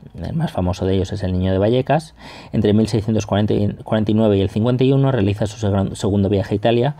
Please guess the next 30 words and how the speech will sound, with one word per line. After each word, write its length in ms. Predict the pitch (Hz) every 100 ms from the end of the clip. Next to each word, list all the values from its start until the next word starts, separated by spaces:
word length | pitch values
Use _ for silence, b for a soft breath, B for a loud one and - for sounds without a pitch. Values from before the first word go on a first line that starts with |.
| B B B
con 120 | 139
la 60 | 127
misión 300 | 110 117 117
de 60 |
adquirir 360 | 107 107 104 104
obras 280 | 101 175 -
para 160 | 104
las 160 | 95 -
colecciones 440 | 90 87 98 92
reales, 400 | 90 - - - - 110
y 80 |
allí 180 | 92 92
pinta 300 | 92 104 110
La 80 | 101
Venus 300 | 95 98 -
en 60 | 104
el 60 |
espejo 380 | 110 - 139 143
o 140 | 127
el 80 | 95
retrato 420 | 101 101 101 101
del 140 | 101 98
Papa 320 | 101 151 -
Inocencio 640 | 113 104 95 98 95 104 98
décimo, 640 | 98 110 101 101 101 139 B B B B
ejemplo 540 | 117 - - 110 104 98
de 80 |
la 120 | 92 87
captación 580 | 92 - - 107 92
psicológica 720 | - 104 95 90 - 98 90